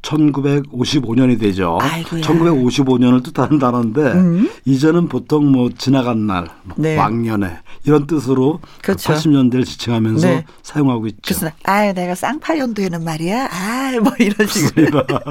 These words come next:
Speaker 2: <laughs> 자, 오늘의 띵곡은 그야말로 쌍팔년도 시대의 노래들로 추억 여행을 떠나보려고 합니다.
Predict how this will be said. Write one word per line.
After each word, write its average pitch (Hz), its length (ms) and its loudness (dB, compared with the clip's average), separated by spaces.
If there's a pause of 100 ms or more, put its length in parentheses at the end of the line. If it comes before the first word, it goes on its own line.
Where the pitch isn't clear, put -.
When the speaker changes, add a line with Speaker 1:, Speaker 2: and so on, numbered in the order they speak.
(400)
Speaker 2:
<laughs> - 480 -8
자, 254 360 4
오늘의 254 320 2
띵곡은 262 560 0
그야말로 208 600 2 (220)
쌍팔년도 226 840 0
시대의 160 320 0
노래들로 160 560 -2
추억 254 440 -6
여행을 151 480 -2
떠나보려고 165 500 -4
합니다. 160 360 -2